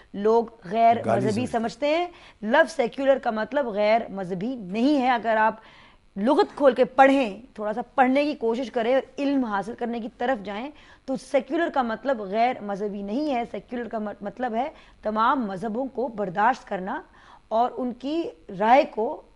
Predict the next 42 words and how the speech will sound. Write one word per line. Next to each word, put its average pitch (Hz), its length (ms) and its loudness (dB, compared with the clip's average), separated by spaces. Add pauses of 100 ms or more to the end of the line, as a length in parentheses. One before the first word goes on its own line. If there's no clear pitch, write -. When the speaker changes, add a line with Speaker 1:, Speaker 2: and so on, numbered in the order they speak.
Speaker 1:
अपने 226 360 -8 (140)
राय 208 220 -2
के 220 100 -10
साथ, 220 220 -2 (200)
to 214 460 -4
agree 277 420 0
to - 0 -
allow 214 280 2
them 233 220 -2
to 233 60 -6
be 208 200 -6
who 202 100 -6
they 214 300 2
are। - 320 -8
Speaker 2:
और 214 100 4
डेमोक्रेसी 226 520 6
का 277 120 8
भी 262 120 0
मतलब 233 280 0
वही 180 200 2
है। - 200 -10 (320)
Speaker 1:
उसके 370 340 0
बाद 294 360 4
हम 269 120 -4
आगे, 247 440 0
अ, 247 200 0
चलते 240 340 -4
गए, 220 200 -2
जियाउल 226 340 4
हक 240 200 -2
आए। 214 200 0 (500)
Speaker 2:
उफ। 131 120 -10 (760)
Speaker 1:
जियाउल 294 380 8
हक 277 120 4
ने 285 80 0
दीन 254 220 -2
का 254 160 4
ऐसा 254 160 2
इस्तेमाल 226 380 0
किया 226 340 0
कि 220 140 -6
उन्होंने 226 440 -4